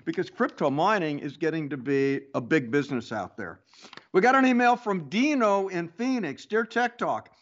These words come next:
I can't log on to my router because I lost the password, and I've gotta make a few changes to my router. I'm so frustrated right now, I'm thinking of not even having a password on my router once I get it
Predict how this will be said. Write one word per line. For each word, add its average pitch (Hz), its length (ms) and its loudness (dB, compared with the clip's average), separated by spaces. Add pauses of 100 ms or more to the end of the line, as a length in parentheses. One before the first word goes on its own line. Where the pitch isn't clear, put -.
(240)
I - 60 -2
can't 247 320 0
log 233 240 4
on 196 220 0
to 190 80 -2
my 156 160 -4
router 170 480 0
because 175 320 -6
I 156 80 -2
lost 170 440 2
the 190 60 -8
password, 131 840 -4 (580)
and 165 140 0
I've 269 160 4
gotta 196 180 4
make 180 220 0
a 170 40 -8
few 202 200 -10
changes 226 440 -6
to 147 120 -8
my 123 160 -6
router. 104 500 -8
I'm 165 120 -2
so 254 200 4
frustrated 208 680 0
right 131 260 -4
now, 156 120 -2
I'm 165 100 -2
thinking 202 220 -2
of 180 60 -2
not 190 220 2
even 170 160 0
having 220 260 2
a 165 60 0
password 135 500 -6
on 120 160 -6
my 117 140 -6
router 107 480 -6 (840)
once 175 180 2
I 175 140 4
get 156 180 2
it 139 140 -4